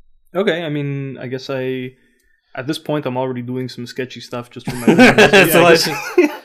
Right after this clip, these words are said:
Speaker 1: <laughs> I'm like, "Oh, what do you, what do you want? Depend what you want. You have to tell me first, huh?"
Speaker 2: Uh, well, you know, the whole thing about when he brought in the task guard and then he got rid of the guy, but he's still got these toll booths all around, and, uh,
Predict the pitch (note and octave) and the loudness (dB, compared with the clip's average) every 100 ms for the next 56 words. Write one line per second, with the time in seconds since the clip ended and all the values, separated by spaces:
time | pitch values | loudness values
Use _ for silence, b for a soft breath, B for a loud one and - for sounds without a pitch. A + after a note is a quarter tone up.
0 | B B - G3 F#3 F#3+ A3 D#3 E3 F3+ | B B -4 0 0 2 2 2 0 -2
1 | F3 E3 D#3+ D#3+ E3 E3 D#3 B2+ C#3 E3 | -2 0 0 -2 -2 -2 -2 -4 -6 -4
2 | D#3 C#3+ C#3+ C#3 C3 A2+ B2+ - C3+ C#3+ | -4 -4 -4 -6 -6 -8 -10 -10 -12 -10
3 | D3+ D3 C3 B2 B2+ - - B2+ G#3 _ | -6 -6 -6 -8 -10 -10 -12 -12 -12 _
4 | _ - G#3 G#3+ G3 A3 G#3 F3+ D#3+ G#3 | _ -16 -12 -12 -12 -8 -6 -6 -6 -4
5 | G3 E3+ F3 F#3+ A3+ A3 G3 F3+ E3 D#3 | -2 -2 -2 0 0 2 0 0 4 6
6 | D3 D3 C#3+ C#3 C#3 C3+ B2+ A#2+ - C3 | 6 4 2 2 2 2 2 -2 -2 -2
7 | - - - B2 C3 B2+ A#2+ A#2+ A#2+ B2 | -2 -8 -2 2 4 2 0 -4 0 0
8 | A2+ A#2 A2+ A2+ A2+ A2+ A#2 - B3+ - | 0 -2 -2 -4 -6 -8 -8 -10 -8 -8
9 | C4+ G#3+ A#2+ - - D3 C#3 A2+ G2 - | -4 -6 -6 -4 0 2 2 -2 -8 -6
10 | G#2+ G2 G2 G2+ A2+ A2+ A2+ B2 A#2 A#2+ | -6 -6 -8 -8 -8 -8 -6 -4 -4 -2
11 | C3+ | 0